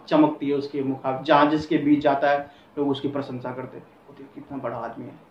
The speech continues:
आगे देखो किसका रहना सहना, खाना पीना बहुत ही ज्यादा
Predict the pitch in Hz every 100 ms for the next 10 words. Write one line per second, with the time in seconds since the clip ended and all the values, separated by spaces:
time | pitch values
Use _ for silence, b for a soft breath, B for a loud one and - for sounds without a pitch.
0 | - 123 131 - _ - - - 151 -
1 | 139 135 131 131 104 - 143 143 120 107
2 | 120 143 143 139 147 147 143 - _ -
3 | - - - _ 147 147 156 233 - -
4 | 147 151 151